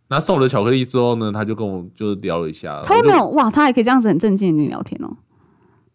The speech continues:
Speaker 1: 对啊，因为我是关心他，我又不是说
Speaker 2: 哦。
Speaker 1: 为了要偷窥他什么之类的。
Speaker 2: 嗯哼。
Speaker 1: 然后我就问他说：“哎，你为什么不来找我？”这样。
Speaker 2: 嗯。
Speaker 1: 他就说：“我第一时间想到就是那个长老。”
Speaker 2: 哇，心凉了。
Speaker 1: <sighs> 我现在心中就是唱凉凉的。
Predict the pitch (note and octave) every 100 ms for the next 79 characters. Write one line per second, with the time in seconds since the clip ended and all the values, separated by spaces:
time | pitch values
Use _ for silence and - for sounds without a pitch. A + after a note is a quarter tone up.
0 | _ - - - - F#3+ E3+ G3 B2 D3
1 | D3+ C3+ C#3+ C#3 C3 C3 A#2+ A#2+ A2+ C3+
2 | G3 G3+ G3+ - G#3+ G#3+ - - _ C3
3 | C3+ A#2+ B2 A2+ A#2 G#2+ G2+ F#2 - D#2
4 | - E2 D#2 C2 G#3 G3+ G#3+ A3+ C4+ _
5 | _ _ _ _ - C3 D#3 F#3 E3+ D#3+
6 | D#3+ C3 C3+ D3+ A#2 C3+ G#2 A2 F#2 -
7 | - D2+ C2 - - G#3+ G3 E3+ D#3+ G3
8 | _ C3 C#3+ E3+ G#2+ - - C#3+ C#3+ B2
9 | B2 A#2+ F2+ G#2 G#2 G#2 G2 G2 F#2 D2
10 | D2 C#2 - _ _ _ _ - - -
11 | A3+ G#3+ G3+ A#3+ A#3 F#3 F3 F3 D3+ A#2
12 | G#2 - - - - - _ G#2+ A2 G#2+
13 | G#2 G#2+ G2+ G2 G2 G2+ G2 A2 F#2+ E2
14 | E2+ E2 D2 -